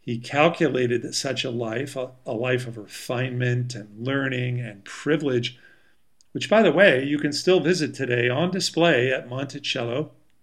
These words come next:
or even, uh, if you can't make it to Virginia, uh, on the Monticello website, for that matter, uh, a world that he had meticulously planned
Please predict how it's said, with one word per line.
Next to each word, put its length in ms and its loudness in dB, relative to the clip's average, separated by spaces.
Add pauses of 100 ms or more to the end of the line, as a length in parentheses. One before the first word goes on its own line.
(760)
or 260 0
even, 460 2
uh, 220 -4
if 80 -8
you 80 -6
can't 180 -2
make 120 -4
it 80 -4
to 80 -12
Virginia, 420 -4 (580)
uh, 380 2
on 160 0
the 80 -2
Monticello 600 4
website, 520 2 (120)
for 140 -6
that 240 -4
matter, 420 -8 (760)
uh, 280 -2
a 160 -2
world 920 6
that 300 2
he 460 -4
had 360 2
meticulously 1120 -2
planned 640 -4